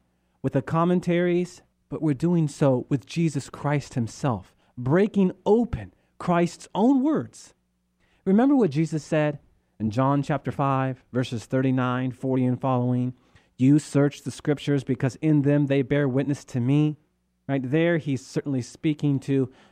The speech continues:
the way in which all of the Old Testament figures prefigured or were prototypes of the one figure of Christ. In this case,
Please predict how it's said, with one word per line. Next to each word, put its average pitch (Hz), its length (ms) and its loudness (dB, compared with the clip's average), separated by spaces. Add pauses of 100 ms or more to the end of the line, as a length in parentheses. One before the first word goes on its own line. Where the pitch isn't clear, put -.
the 135 100 2
way 156 340 2
in 139 100 2
which 127 280 0
all 156 400 2
of 139 100 0
the 135 120 2
Old 131 200 2
Testament 135 480 -2
figures 123 460 -4 (400)
prefigured 147 760 0
or 131 160 0
were 131 160 0
prototypes 139 720 -2 (240)
of 135 160 -2
the 135 80 4
one 147 260 4
figure 139 360 -2
of 117 140 -4
Christ. 120 520 -6 (500)
In 127 60 -2
this 120 180 -2
case, 110 500 -4